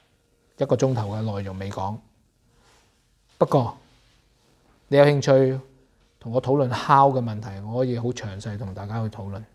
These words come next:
不過，總體你會知道，how 係好吸引人嘅。你如果請牧師食嘢呢，其實好簡單，牧師最鍾意食嘅就係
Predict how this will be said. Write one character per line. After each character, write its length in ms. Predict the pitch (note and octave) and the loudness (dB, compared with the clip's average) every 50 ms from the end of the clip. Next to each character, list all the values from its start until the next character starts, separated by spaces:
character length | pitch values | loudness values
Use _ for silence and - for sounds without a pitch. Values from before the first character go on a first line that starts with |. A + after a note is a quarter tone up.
| _ _ _ _ _ _ _ _ _ _ _ _ _ _ _ _ _ _ _ _ _ _ _ - - - - - - - | _ _ _ _ _ _ _ _ _ _ _ _ _ _ _ _ _ _ _ _ _ _ _ -16 -16 -16 -16 -18 -2 2
不 100 | G3 F#3 | 4 4
過， 420 | - F3 D3+ C3+ B2 - - - _ _ _ _ _ _ _ _ _ _ _ _ _ _ _ _ _ _ _ _ _ _ _ | 6 6 6 6 6 2 -4 -18 _ _ _ _ _ _ _ _ _ _ _ _ _ _ _ _ _ _ _ _ _ _ _
總 280 | - C3+ C3 D3+ F#3+ F3 | 0 0 2 2 2 0
體 80 | C#3+ B2+ A#2+ C3+ | 2 2 4 4
你 220 | D3+ D3 C3+ B2+ | 4 4 4 2
會 120 | B2 B2 A#2+ | 0 -2 -4
知 240 | - - C#3+ C#3 C3+ | -4 -4 -2 -2 0
道， 140 | C3+ A#2 A2 G#2+ A2+ A2+ - _ _ _ _ _ _ _ _ _ _ _ _ | 0 -2 -2 -4 -6 -10 -12 _ _ _ _ _ _ _ _ _ _ _ _
how 440 | - - - - A#3+ A#3+ A#3 A#3 A3 | -20 -10 -4 0 2 4 4 4 4
係 240 | G3 F3 C3 A#2+ A2 | 4 2 0 0 -2
好 160 | - - - | -4 -6 -6
吸 540 | A2 G#2+ A2+ C3 - - - - - - A#2 | -4 -2 -2 -2 -2 -2 -2 -2 -2 -2 -4
引 160 | G#2+ G#2+ G#2+ | -8 -8 -8
人 20 | |
嘅。 260 | G2 - - - - - - _ _ _ _ _ _ _ _ _ _ _ _ _ _ _ _ _ _ _ _ _ _ _ _ _ _ _ _ _ _ _ _ _ _ _ _ _ - | -10 -12 -14 -20 -20 -20 -20 _ _ _ _ _ _ _ _ _ _ _ _ _ _ _ _ _ _ _ _ _ _ _ _ _ _ _ _ _ _ _ _ _ _ _ _ _ 2
你 160 | D#3+ F3 F3+ | 6 6 8
如 60 | D3 D3 | 8 6
果 100 | F#3 F#3+ | 6 4
請 260 | D#3 D3 D3+ E3+ F#3+ | 4 2 0 0 0
牧 160 | G3 E3+ C3 | 0 0 -2
師 220 | - - - G3 E3+ | -4 -4 -6 -4 -2
食 80 | - C#3 - | -2 -2 -2
嘢 260 | - C3 A#2+ B2 B2+ | -4 -4 -2 0 2
呢， 320 | C3+ C#3 C#3+ D3+ D#3 D3+ - _ _ _ _ _ _ _ _ _ _ _ _ _ _ _ _ _ _ - | 2 2 0 -2 -4 -8 -12 _ _ _ _ _ _ _ _ _ _ _ _ _ _ _ _ _ _ -6
其 120 | - C3 | -2 2
實 40 | B2 | 2
好 60 | C3+ | 2
簡 260 | D#3 D#3 B2+ A#2 A#2+ | 2 2 0 -2 -2
單， 260 | B2+ C3+ B2 B2 A#2 A2+ | -2 -2 -2 -2 -2 -4
牧 180 | A#2 A#2+ B2+ | -6 -6 -8
師 200 | - - G#3 G3+ | -8 -8 -8 -6
最 140 | - E3 C#3+ | -4 -4 -2
鍾 160 | - F3 E3 | -2 -2 -2
意 100 | D3 C3 | -2 -2
食 140 | B2 - A2+ | -4 -6 -8
嘅 180 | - A#2+ A#2 A#2 | -8 -8 -8 -6
就 120 | A#2+ A#2 | -6 -6
係 320 | A2 G#2+ G2+ G2+ G2+ G#2+ | -6 -6 -6 -8 -8 -10